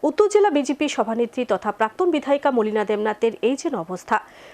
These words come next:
পানীয় জলের দাবিতে রাস্তা অবরোধে নেমে প্রাক্তন বিধায়িকা স্বামীর রক্তচক্ষুর শিকার হলেন এবার স্থানীয় মহিলারা। ঘটনা যুবরাজনগর বিধানসভা কেন্দ্রের রাধাপুর গ্রাম পঞ্চায়েত এলাকায়। শাসক দলের জেলা হেভিওয়েট নেত্রী তথা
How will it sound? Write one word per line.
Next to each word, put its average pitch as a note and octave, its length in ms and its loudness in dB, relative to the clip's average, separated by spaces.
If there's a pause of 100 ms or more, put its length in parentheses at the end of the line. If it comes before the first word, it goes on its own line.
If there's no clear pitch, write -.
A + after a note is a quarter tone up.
পানীয় E4+ 260 4
জলের G#4 240 4
দাবিতে D4+ 320 2
রাস্তা A#3+ 320 -2
অবরোধে A3 400 0
নেমে A3+ 380 2
প্রাক্তন B3+ 420 0
বিধায়িকা C4+ 420 0
স্বামীর A3+ 300 -2 (340)
রক্তচক্ষুর D4+ 640 0
শিকার A#3+ 320 -4
হলেন B3 280 2
এবার G#3+ 260 -2
স্থানীয় B3+ 420 -4
মহিলারা। G3+ 420 0 (400)
ঘটনা C#4+ 380 2
যুবরাজনগর D4 640 2
বিধানসভা A3+ 520 -2
কেন্দ্রের A3 400 0
রাধাপুর C4 380 -2
গ্রাম C4+ 220 -2
পঞ্চায়েত B3+ 360 -4
এলাকায়। F#3+ 360 0 (360)
শাসক D#4+ 380 0
দলের G4 220 4
জেলা C#4+ 260 4
হেভিওয়েট B3+ 480 0
নেত্রী A3 340 -2
তথা A3+ 300 -2